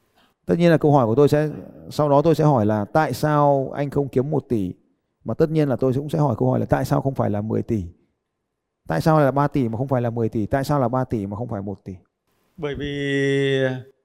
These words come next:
Speaker 1: Câu hỏi khó hơn tôi sẽ hỏi anh này. Tại sao không phải là ba tỷ mà ba tỷ rưỡi mà lại ba tỷ? Sau đó tôi hỏi khó hơn này. Tại sao không phải ba tỷ một trăm triệu năm mươi nghìn mà lại là ba tỷ? Cái mục tiêu đấy nó có chính xác đâu mà. Tại sao mà không phải là ba tỷ hai mà lại là ba tỷ?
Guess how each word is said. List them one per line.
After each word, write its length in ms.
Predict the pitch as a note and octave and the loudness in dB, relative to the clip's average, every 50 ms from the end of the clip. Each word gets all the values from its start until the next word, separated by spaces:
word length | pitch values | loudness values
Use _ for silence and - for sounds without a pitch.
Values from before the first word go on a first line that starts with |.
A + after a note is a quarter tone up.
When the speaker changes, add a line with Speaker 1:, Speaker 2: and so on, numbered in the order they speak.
| _ _ _ - | _ _ _ -2
Speaker 1:
Câu 100 | C3 A#2 | 0 2
hỏi 140 | A#2+ A2+ | 2 0
khó 220 | F#2 - A2+ A#2+ B2+ | 0 0 0 0 2
hơn 220 | C#3 D#3 D#3+ C#3+ | 2 2 2 2
tôi 100 | C3+ B2+ | 2 0
sẽ 100 | - D3+ | 0 0
hỏi 180 | D3 B2+ G#2 F#2 | -2 0 0 -2
anh 140 | G#2 A2 A2 | -2 -4 -6
này. 120 | G#2+ G2+ | -8 -4
Tại 180 | - D3 D#3 - | -2 0 0 2
sao 140 | F3 E3 | 2 0
không 160 | D3 D#3+ E3 D3+ | 0 0 0 0
phải 80 | B2+ | 0
là 100 | A2+ A2+ | 0 2
ba 120 | B2+ C3+ C#3 | 0 0 -2
tỷ 240 | - C#3+ A#2 G2 | -2 -2 -2 -2
mà 220 | G2 A2 G#2+ G#2+ - _ - - - _ _ - | -4 -4 -6 -6 -6 _ -14 -20 -20 _ _ 0
ba 100 | D3+ D3+ | 0 2
tỷ 160 | - C#3 A#2 | 4 2 2
rưỡi 200 | A2 C#3 E3 F#3 | 6 6 6 6
mà 140 | F#3+ F3 D3 | 6 4 2
lại 140 | B2 B2 B2 | 0 0 -2
ba 160 | A#2+ B2+ B2+ | -4 -4 -4
tỷ? 200 | - A#2+ G2+ F2 E2+ _ _ _ _ _ | -4 -6 -6 -8 -8 _ _ _ _ _
Sau 160 | - C3+ C3+ | -2 -2 0
đó 40 | B2+ | 2
tôi 120 | - D#3 B2+ | 2 2 2
hỏi 160 | A#2+ G#2+ F2+ | 2 0 -2
khó 240 | F#2 F#2+ B2 C3 C#3+ | -2 0 0 2 2
hơn 180 | D3+ E3+ D#3+ | 2 0 0
này. 100 | C#3+ A#2 | 0 -2
Tại 160 | - - D3+ D3+ | -2 -2 -2 2
sao 120 | E3 D#3 | 2 2
không 100 | E3+ D3+ | 2 2
phải 140 | C#3+ A#2 G2+ | 0 -2 0
ba 180 | - D#3 D#3 | 0 0 0
tỷ 200 | D#3 - D3 G2+ | 2 0 -2 -4
một 180 | F2+ G#2+ A#2+ - | -2 -4 -6 -4
trăm 180 | - C#3+ D3 C#3 | -4 -4 -4 -2
triệu 200 | - D3+ C#3+ C3 | -2 -2 0 0
năm 160 | C#3+ C#3+ D3+ | -2 -2 -2
mươi 80 | D3 | -2
nghìn 240 | C#3 C3 B2 A2+ G#2 G#2+ - _ _ _ _ _ _ _ _ _ _ _ _ _ _ _ _ _ _ _ _ _ _ _ _ _ _ _ _ _ _ _ | -2 -2 -2 -4 -4 -6 -14 _ _ _ _ _ _ _ _ _ _ _ _ _ _ _ _ _ _ _ _ _ _ _ _ _ _ _ _ _ _ _
mà 140 | - B2 A#2 | -2 -2 -2
lại 120 | A2 A2 A2 | 0 -2 -4
là 120 | G#2+ G#2 | -4 -4
ba 140 | A2 A#2+ A#2+ | -4 -6 -8
tỷ? 160 | - - G#2+ - _ _ _ _ _ _ _ _ _ _ _ _ _ _ _ _ _ _ - | -10 -14 -20 -20 _ _ _ _ _ _ _ _ _ _ _ _ _ _ _ _ _ _ -4
Cái 100 | D#3 E3+ | -2 -2
mục 120 | E3 - | 0 2
tiêu 100 | E3+ E3 | 4 6
đấy 100 | D#3+ D#3 | 6 6
nó 100 | D3+ D3 | 4 2
có 80 | - E3 | -2 -2
chính 180 | - D#3+ D#3+ | -4 -2 -2
xác 180 | D3+ G3 G3+ F3+ | 0 0 0 2
đâu 140 | E3+ D#3+ B2+ | 2 0 0
mà. 160 | G#2+ F#2+ F#2 _ _ _ _ _ _ _ _ _ _ _ _ _ _ _ _ _ _ _ _ _ _ _ _ _ _ _ _ _ _ _ _ _ _ _ _ _ _ | 0 -4 -8 _ _ _ _ _ _ _ _ _ _ _ _ _ _ _ _ _ _ _ _ _ _ _ _ _ _ _ _ _ _ _ _ _ _ _ _ _ _
Tại 120 | - F3 D#3 | 0 2 4
sao 160 | F3 F3 F3+ | 4 4 4
mà 60 | D#3+ | 2
không 160 | C3 F3+ F3 | 2 0 0
phải 120 | D#3+ C3+ A#2 | 2 4 4
là 60 | A#2+ | 4
ba 120 | C3+ D3 | 4 2
tỷ 160 | D3+ - A#2+ | 0 0 -2
hai 340 | G#2 A#2+ C#3 D3 D3+ D#3 D3+ | -2 -2 -2 0 -2 -2 -2
mà 120 | D#3+ C#3+ A#2+ | 0 0 0
lại 100 | A#2 A#2+ | 0 0
là 100 | A#2 A#2+ | 0 0
ba 140 | C#3 C#3+ | 0 -2
tỷ? 200 | C#3 - B2 G2+ | -2 -4 -6 -6